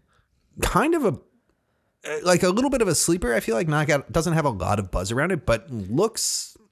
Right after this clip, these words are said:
really good and looks like, like, you,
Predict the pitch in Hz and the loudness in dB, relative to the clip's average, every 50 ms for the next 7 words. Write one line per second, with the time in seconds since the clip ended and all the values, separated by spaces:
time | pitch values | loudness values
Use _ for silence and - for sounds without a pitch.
0 | _ - 107 110 107 120 143 147 143 123 98 95 110 104 117 120 95 85 101 101 | _ -6 -4 0 2 2 2 2 2 0 -2 0 0 2 2 2 2 0 -4 -4
1 | 92 90 90 107 117 - - - - - - 117 101 90 87 78 - - - _ | -4 -4 -2 -4 -2 -2 -2 -4 -4 -4 -4 -2 -2 -2 -2 -4 -10 -14 -16 _
2 | - - - _ _ _ _ _ _ _ _ _ _ _ _ _ _ _ _ _ | -20 -20 -20 _ _ _ _ _ _ _ _ _ _ _ _ _ _ _ _ _
3 | _ _ _ _ _ _ _ _ _ _ _ _ _ _ _ _ _ - - 139 | _ _ _ _ _ _ _ _ _ _ _ _ _ _ _ _ _ -2 2 2
4 | 151 131 120 160 175 175 165 | 2 4 2 0 0 0 0